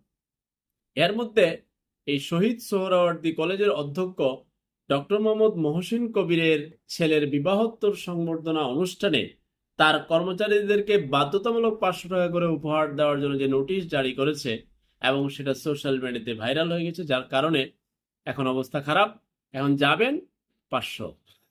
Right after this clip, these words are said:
<laughs> কর্মচারী যাবে পাঁচশো, কিছুই করার নাই, আপাতত সিস্টেম এটাই।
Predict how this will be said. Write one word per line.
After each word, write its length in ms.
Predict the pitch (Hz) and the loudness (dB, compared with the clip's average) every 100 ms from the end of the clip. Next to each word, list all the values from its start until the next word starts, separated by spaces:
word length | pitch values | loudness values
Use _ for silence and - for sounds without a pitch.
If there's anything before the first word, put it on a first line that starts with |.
| _ 175 | _ 0
<laughs> 220 | 160 - - _ 165 | 0 -2 -20 _ -2
কর্মচারী 420 | 160 160 170 160 | 0 0 -2 0
যাবে 260 | 165 196 262 _ _ _ 131 | 0 0 -4 _ _ _ -4
পাঁচশো, 320 | 113 - 87 - _ | -4 -8 -16 -20 _
কিছুই 260 | - 170 202 | -10 -4 -4
করার 240 | 196 165 | 0 -2
নাই, 200 | 156 151 156 _ _ _ _ - | -2 -6 -8 _ _ _ _ -8
আপাতত 360 | 110 131 135 135 | -4 -2 -2 -4
সিস্টেম 380 | - 156 180 165 | -6 -6 -2 -2
এটাই। 260 | 160 147 | 0 -2